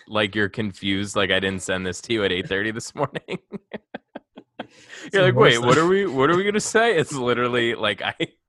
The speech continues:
Speaker 1: <laughs> I sent it to you.
Speaker 2: I know you sent it to me, and I read the document, uh, like, the second it comes in. Don't think I ignore your documents. It's just,
Speaker 1: Yeah, that's,
Speaker 2: you know,
Speaker 1: and then,
Speaker 2: at,
Speaker 1: then you
Speaker 2: at
Speaker 1: answer at
Speaker 2: eight A M.
Speaker 1: five thirty when I,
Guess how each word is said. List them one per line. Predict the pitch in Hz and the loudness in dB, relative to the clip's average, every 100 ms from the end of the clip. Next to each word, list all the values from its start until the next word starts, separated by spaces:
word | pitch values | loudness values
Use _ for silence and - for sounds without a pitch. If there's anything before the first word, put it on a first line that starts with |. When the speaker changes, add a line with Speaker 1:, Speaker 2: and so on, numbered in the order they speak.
| - | -18
Speaker 1:
<laughs> | - - - - | -18 -20 -20 -10
I | 180 - | -10 -10
sent | - - 190 - | -12 -8 -8 -10
it | - - | -20 -20
to | - | -18
you. | - _ - _ - - | -18 _ -20 _ -20 -4
Speaker 2:
I | 185 | 0
know | 254 370 | 0 0
you | 294 | -2
sent | - 202 220 - | 0 0 0 -4
it | |
to | - | -6
me, | 156 147 | 0 2
and | 143 | 2
I | |
read | 147 165 277 - | 2 2 0 0
the | |
document, | 139 170 220 202 147 120 - | 2 4 4 2 -6 -6 -2
uh, | 147 143 | -2 -2
like, | 147 | -6
the | - | -6
second | 143 214 202 156 | -6 -4 -4 -6
it | |
comes | 127 151 139 123 | -4 -2 -2 0
in. | 165 117 | -2 -4
Don't | 123 180 - | -6 -8 -6
think | 214 | -8
I | 196 151 | -6 -6
ignore | 135 156 | -6 -4
your | 143 113 | -2 -2
documents. | 127 143 127 110 - - | -2 -2 -6 -14 -18 -20
It's | - - | -18 -12
just, | 147 | -8
Speaker 1:
Yeah, | 117 76 | -6 -6
that's, | 87 101 90 - - - _ | -8 -10 -10 -20 -20 -20 _
Speaker 2:
you | 147 | -4
know, | 165 165 | 0 2
Speaker 1:
and | 151 | 2
then, | 143 - 101 87 | 2 0 -2 -12
Speaker 2:
at, | 107 | -4
Speaker 1:
then | 113 | 0
you | 117 110 | 0 2
Speaker 2:
at | |
Speaker 1:
answer | 104 110 98 | 4 4 2
at | 92 87 | 0 0
Speaker 2:
eight | |
A | |
M. | 87 | 0
Speaker 1:
five | 113 98 90 90 | -2 0 -2 -4
thirty | - 95 87 | -6 -4 -4
when | 85 87 | -6 -6
I, | 87 87 | -6 -6